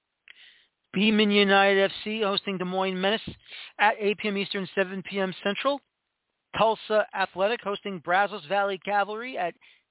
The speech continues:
eight P M Eastern, seven P M Central. <clears throat> Excuse me. U D A Soccer hosting Park City Red Wolves at nine P M Eastern, seven P M Mountain. Project five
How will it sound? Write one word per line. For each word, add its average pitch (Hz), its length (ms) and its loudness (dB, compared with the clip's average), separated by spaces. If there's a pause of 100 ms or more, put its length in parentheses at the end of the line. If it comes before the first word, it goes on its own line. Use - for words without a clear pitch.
(100)
eight 214 200 0
P 214 120 -2
M 202 100 0
Eastern, 202 400 -6 (100)
seven 196 340 0
P 190 200 -6
M 196 240 0 (320)
Central. 262 380 -2 (1200)
<clears throat> - 20 0
Excuse - 540 -6
me. 233 160 -6 (680)
U 180 160 -10
D 208 120 2
A 196 220 4
Soccer 220 400 2
hosting 196 340 -6
Park 196 320 0
City 202 180 -4
Red 190 200 0
Wolves 214 320 -2
at 175 240 0
nine 185 280 2
P 196 120 -4
M 190 140 -2
Eastern, 190 340 -6
seven 190 280 0
P 190 120 -6
M 185 140 -4
Mountain. 247 360 -2 (1700)
Project 190 480 2
five 196 240 2